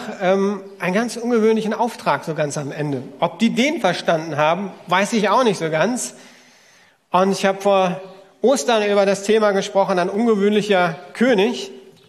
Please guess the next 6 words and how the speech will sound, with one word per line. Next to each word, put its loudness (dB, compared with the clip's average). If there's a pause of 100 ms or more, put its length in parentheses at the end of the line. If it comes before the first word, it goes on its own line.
(800)
und -6
möchte 0
heute 2
anschließen -2
mit -2
der 2